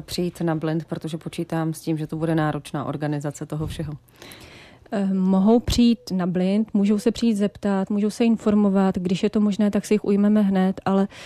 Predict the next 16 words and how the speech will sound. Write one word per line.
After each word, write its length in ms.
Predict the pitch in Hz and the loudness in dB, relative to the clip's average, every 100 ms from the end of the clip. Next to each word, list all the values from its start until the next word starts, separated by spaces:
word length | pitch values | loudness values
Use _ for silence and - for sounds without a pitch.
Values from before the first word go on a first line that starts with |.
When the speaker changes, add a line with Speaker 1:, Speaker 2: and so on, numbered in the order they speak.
| - | -18
Speaker 2:
k 80 | - | -6
právníkům 520 | - 196 190 196 202 | 0 2 2 0 -2
zpravidla 560 | - 208 196 196 196 - | -2 0 2 2 0 0
objednáváme, 720 | 185 190 196 180 185 180 180 - | 0 2 2 2 2 0 -2 -2
aby 200 | 185 196 | -2 0
tam 320 | 202 202 202 | 0 0 0
lidé 320 | 185 190 196 | 2 2 2
nečekali 480 | 190 - 185 202 190 | 0 -2 -4 -2 -2
příliš 360 | - 190 196 | -2 0 2
dlouho. 360 | 190 185 180 175 - - - | 2 2 2 0 -6 -20 -6
Ti 100 | 208 | -2
právníci 480 | - 190 196 190 190 | 2 2 2 0 -2
jsou, 540 | - 202 202 202 202 - | 0 2 2 2 0 0
eh, 40 | 190 185 190 | 0 0 0
úplně 340 | - - 202 202 | -4 0 2 2
přetížení. 720 | - 196 202 185 196 180 | 0 0 4 4 4 2